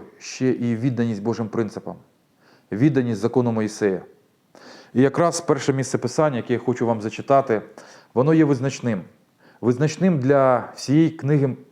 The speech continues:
пророка Даніїла. А також воно є визначним в долі цих, е, чотирьох молодяків, цих чотирьох людей. Тут написано: «Але Даніїл вирішив не осквернитися царською їжею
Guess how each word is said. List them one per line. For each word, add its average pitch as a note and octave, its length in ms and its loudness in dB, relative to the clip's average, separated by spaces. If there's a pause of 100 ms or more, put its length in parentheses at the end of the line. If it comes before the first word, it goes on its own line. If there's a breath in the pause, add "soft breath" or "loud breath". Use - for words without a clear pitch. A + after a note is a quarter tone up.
(140)
пророка C3 340 2
Даніїла. A#2 520 0 (560 loud breath)
А A#2+ 80 0
також F#3+ 360 2
воно D3+ 160 4
є D3+ 120 6
визначним C3+ 640 0 (180)
в G#2 180 -8
долі C3+ 360 4
цих, C3 460 -2
е, A2+ 140 0
чотирьох C3 440 0
молодяків, A2 520 -4 (680 soft breath)
цих D#3+ 200 2
чотирьох C3+ 400 0
людей. G#2 420 0 (1300 soft breath)
Тут D3+ 160 2
написано: B2 500 0 (160)
«Але C#3+ 240 4
Даніїл D#3 460 4
вирішив D3 500 2
не C3+ 80 2
осквернитися D3 760 0
царською C3 500 2
їжею G2 460 0